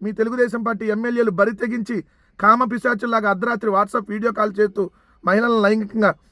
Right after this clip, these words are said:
వేధిస్తుంటే ఏం చర్యలు తీసుకున్నారు? జూనియర్ ఎన్టీఆర్ గారి తల్లిని, హరికృష్ణ గారి భార్యని మీ తెలుగుదేశం పార్టీ అనంతపురం ఎమ్మెల్యే చేత తిట్టించి ఇప్పటికీ దానికి సంబంధించి సారీ కూడా చెప్పించకపోతే ఏం చర్యలు తీసుకున్నారు?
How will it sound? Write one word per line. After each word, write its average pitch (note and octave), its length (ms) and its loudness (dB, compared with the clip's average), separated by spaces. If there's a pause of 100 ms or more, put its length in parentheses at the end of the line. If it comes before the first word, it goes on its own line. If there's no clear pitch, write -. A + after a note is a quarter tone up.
(140)
వేధిస్తుంటే G#3 540 4 (400)
ఏం F#3+ 180 2
చర్యలు A3 280 0
తీసుకున్నారు? F#3 600 -4 (1000)
జూనియర్ B3+ 340 4
ఎన్టీఆర్ A#3+ 240 4
గారి A3+ 180 2
తల్లిని, A3 380 2
హరికృష్ణ G#3 500 -2
గారి G#3+ 240 4 (300)
భార్యని A3 360 4
మీ G3+ 140 0
తెలుగుదేశం A3 500 0
పార్టీ G3+ 360 -2 (360)
అనంతపురం A3 460 0
ఎమ్మెల్యే G#3+ 360 4
చేత G3+ 160 -2 (460)
తిట్టించి G#3 480 -2 (800)
ఇప్పటికీ G#3 360 2
దానికి A3 240 4
సంబంధించి G#3+ 420 0 (300)
సారీ G3+ 220 4
కూడా G#3+ 180 4
చెప్పించకపోతే F#3 600 -2
ఏం F#3 120 0
చర్యలు G#3+ 300 -2
తీసుకున్నారు? F#3 560 -6